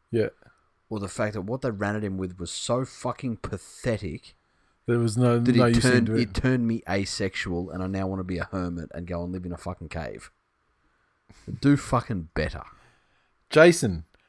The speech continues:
Speaker 1: with what the Warriors have gone through this year, do you think they should be compensated for next season,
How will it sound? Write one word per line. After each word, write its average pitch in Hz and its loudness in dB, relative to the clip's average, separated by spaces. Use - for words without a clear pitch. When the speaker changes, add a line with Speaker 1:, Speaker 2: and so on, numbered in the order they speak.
Speaker 1:
with 135 2
what 185 8
the 175 6
Warriors 147 8
have 110 -4
gone 123 4
through 117 0
this 101 -4
year, 113 2
do 139 2
you 151 2
think 175 0
they 160 4
should 147 0
be 120 0
compensated 120 2
for 123 -2
next 113 0
season, 135 2